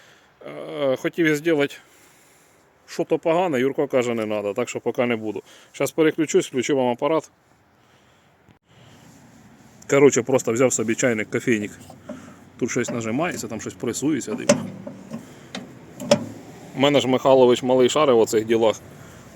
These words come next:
Тут є еспресо і американо. Може там помпа чи ще щось, малий любить паять всю цю херню. Повністю, коротше, комплектний, тільки провод на меті дірвали. І бачок для води якийсь бандитський, ну то ми розберемося.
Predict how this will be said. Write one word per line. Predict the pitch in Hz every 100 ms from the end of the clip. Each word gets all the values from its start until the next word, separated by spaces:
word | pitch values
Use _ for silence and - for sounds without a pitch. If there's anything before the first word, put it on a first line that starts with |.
| -
Тут | 123 127
є | 120 - -
еспресо | 113 - 160 202 -
і | 107
американо. | 120 147 170 165 113 98 95 - - - - - - - - - - - - - -
Може | 135 120 120
там | 113
помпа | 113 156 127 107
чи | 117
ще | 139
щось, | 120 110
малий | 123 131 123
любить | 143 113
паять | 117 117 113
всю | - 120
цю | 110
херню. | 104 117 113 - - - - - -
Повністю, | 180 180 143 - 127
коротше, | 127 127 131
комплектний, | 143 151 175 120 117
тільки | 127 120
провод | - 131 113 120
на |
меті | 117 110 107
дірвали. | 110 107 104 104 - - - - - - - - - - - - - - - - - - - - 127
І |
бачок | 113 120 123 131 110
для | 110
води | 110 113
якийсь | 110 123 104
бандитський, | 117 131 165 - 127
ну | 143
то | 156
ми | 147
розберемося. | 139 135 135 135 113 117